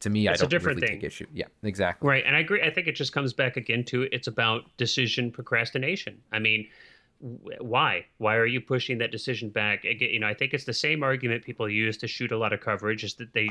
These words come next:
Speaker 2: use to do this, which is, well, hey, look, if we, uh, we're on a high-res camera here, let's shoot real wide, and then we have,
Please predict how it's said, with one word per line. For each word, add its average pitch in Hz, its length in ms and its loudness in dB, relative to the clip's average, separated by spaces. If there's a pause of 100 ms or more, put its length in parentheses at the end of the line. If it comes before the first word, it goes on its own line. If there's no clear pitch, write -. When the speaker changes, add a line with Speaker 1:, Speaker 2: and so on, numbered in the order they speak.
(140)
Speaker 2:
use 107 360 0
to 113 100 -8
do 120 160 -2
this, 170 360 0
which 110 160 -2
is, 113 280 4 (340)
well, 110 140 2
hey, 170 340 2
look, 160 280 0
if 104 180 -6
we, 98 260 2
uh, 95 220 2
we're 107 200 -2
on 107 120 2
a 101 80 2
high-res 107 440 0
camera 113 380 0
here, 113 300 0
let's 107 240 -2
shoot - 320 -4
real 113 260 2
wide, 113 520 0
and 104 140 -4
then 113 300 0
we 107 160 -2
have, 110 420 0